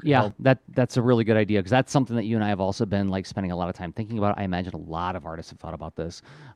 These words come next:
Speaker 1: Um, and another layer to that that I would submit is there's a lot of talk around, like, I've, I've heard, I've been in conversations, let me put it this way. I have been in conversations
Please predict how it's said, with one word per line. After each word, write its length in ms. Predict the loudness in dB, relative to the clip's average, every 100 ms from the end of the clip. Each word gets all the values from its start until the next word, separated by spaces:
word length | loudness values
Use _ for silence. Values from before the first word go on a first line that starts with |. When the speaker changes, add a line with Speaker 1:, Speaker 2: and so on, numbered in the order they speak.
| 0
Speaker 1:
Um, 400 | 2 2 0 -4 _
and 140 | 0 2
another 240 | 4 4
layer 280 | 4 4 2
to 120 | 0
that 320 | 0 0 -2
that 120 | -6
I 120 | -4 -2
would 220 | -2 -4 _
submit 440 | -14 -10 -6 -6 -8
is 360 | -6 -6 -8 -14 -20 -20 -20 -4
there's 160 | 0 4
a 40 |
lot 320 | 6 8 8 4
of 160 | -2
talk 480 | -2 -2 -2 -4 -10 -20 _ _ _ _ -4
around, 920 | -2 -2 -2 -2 -4 -4 -4 -6 -8 -14 _ _ _ -4
like, 120 | 0
I've, 180 | 2 2
I've 160 | -2 -2
heard, 440 | -4 0 0 0 -2
I've 140 | 0
been 120 | 2
in 40 | 2
conversations, 680 | 2 0 2 2 2 -4 -2
let 60 |
me 60 | -2
put 120 | -2
it 60 | -2
this 160 | -4
way. 160 | -4 -8
I 120 | -2
have 140 | -4 0
been 120 | -2
in 60 | 0
conversations 640 | 0 0 -2 -2 -4 -8